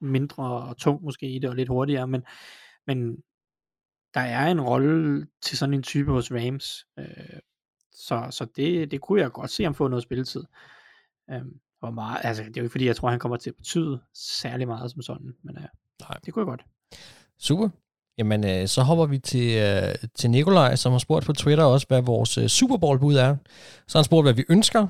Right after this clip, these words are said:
Speaker 2: og, og hvad vi tror, det bliver. Og lad os lige starte med at komme med det realistiske bud så. Øh, mit eget bud, kan jeg lægge ud med at sige, et realistisk bud for mig, det er Chiefs og, og Bucks. Øh, og det er lidt kedeligt også, men, øh,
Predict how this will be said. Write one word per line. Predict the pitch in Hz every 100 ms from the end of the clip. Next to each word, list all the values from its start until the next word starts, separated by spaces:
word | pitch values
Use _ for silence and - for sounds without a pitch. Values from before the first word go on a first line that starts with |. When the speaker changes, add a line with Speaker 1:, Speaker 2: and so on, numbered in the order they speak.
| -
Speaker 2:
og, | - 143 135 -
og | 131 123
hvad | 120 123
vi | 127
tror, | - 147 127
det | 123
bliver. | 117 - - _ _ _ _ -
Og | 120
lad |
os | 127
lige | 156
starte | - 160 160
med | 160
at | 139
komme | 151 151
med | 143
det | 131
realistiske | 120 117 139 - 131 113
bud | 107 107
så. | - 98 - _ _
Øh, | 104 98 95 98 - - _ _ _ 127
mit | 165
eget | 165 151 175
bud, | 135 117 107 _
kan | 127
jeg | 110
lægge | 110 120
ud | 117
med | 110
at | 101
sige, | 120 113 120 -
et | 117
realistisk | 117 123 123 131 -
bud | 123 117
for | 117
mig, | 113 123
det | 123 117
er | 110
Chiefs | - 123 117 -
og, | - 110
og | - 113
Bucks. | 92 90 - - - - - - _ 104
Øh, | 95 98
og | 104 -
det | 123 101
er |
lidt | 90 -
kedeligt | 170 190 175
også, | 147 143 -
men, | 143 131 127 123
øh, | 113 113 110 107 107